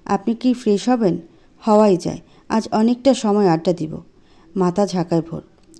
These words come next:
ওয়াশরুম থেকে ফ্রেশ হয়ে আসে রাত। তোয়ালে দিয়ে মুখ মুছতে গেলেই ভোর বলে, "এটা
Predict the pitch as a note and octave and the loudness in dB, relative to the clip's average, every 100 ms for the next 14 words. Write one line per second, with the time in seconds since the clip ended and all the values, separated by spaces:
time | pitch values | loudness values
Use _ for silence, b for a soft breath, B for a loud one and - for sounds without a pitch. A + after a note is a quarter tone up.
0 | - F3 E3+ G#3+ G3 A3 G#3+ A3+ - F#3+ | -2 0 0 -2 -4 -4 -2 -2 0 -2
1 | F3 G#3 E3 D#3 F#3+ D#3 D3 - _ b | 0 -2 -2 -2 -4 -6 -6 -12 _ b
2 | b b - F#3+ F#3 F#3+ A3 G#3 F#3 B | b b -2 2 2 0 0 0 -2 B
3 | B G3 F#3+ F#3+ F#3 F#3 F3+ A#3 A#3 B3 | B 2 2 2 0 0 0 -2 0 2
4 | B3+ F#3 G3 G3 A3+ F#3 - - A3+ B3+ | 2 2 -2 0 -2 -4 -6 -4 0 2
5 | B3 | 2